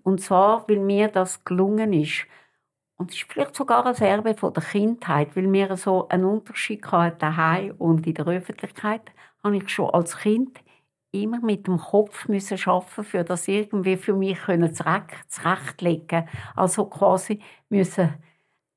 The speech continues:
es reflektieren lernen, so, schon als Kind. Und heute, ich bin sehr aktivistisch unterwegs, seit fünfzig Jahren und mehr, aber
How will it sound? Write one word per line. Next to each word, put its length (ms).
es 440
reflektieren 1300
lernen, 680
so, 520
schon 320
als 320
Kind. 340
Und 300
heute, 320
ich 180
bin 160
sehr 360
aktivistisch 1000
unterwegs, 760
seit 180
fünfzig 540
Jahren 380
und 80
mehr, 320
aber 460